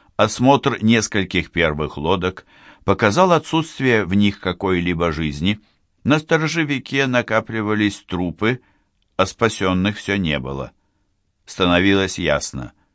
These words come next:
помощь опоздала. Командир корабля принял решение возвращаться назад.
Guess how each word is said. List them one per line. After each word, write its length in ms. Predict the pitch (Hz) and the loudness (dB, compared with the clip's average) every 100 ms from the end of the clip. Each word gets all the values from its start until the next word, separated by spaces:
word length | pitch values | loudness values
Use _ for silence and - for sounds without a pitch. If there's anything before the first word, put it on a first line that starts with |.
| _ _ | _ _
помощь 480 | 110 127 101 85 78 | 2 4 4 2 0
опоздала. 720 | 73 85 76 76 76 71 - _ _ _ _ _ | -2 -2 -2 -2 0 -2 -6 _ _ _ _ _
Командир 480 | - 110 113 135 196 | -2 2 2 2 -2
корабля 480 | - 151 139 139 147 | -2 0 2 2 -2
принял 380 | - 139 127 110 | 0 -2 0 0
решение 640 | 90 76 80 104 110 107 | -2 -4 -4 -2 0 0
возвращаться 680 | 95 87 78 - 85 - 87 | -2 -2 -4 -2 -4 -2 -2
назад. 480 | 85 80 80 71 | -2 0 -2 -2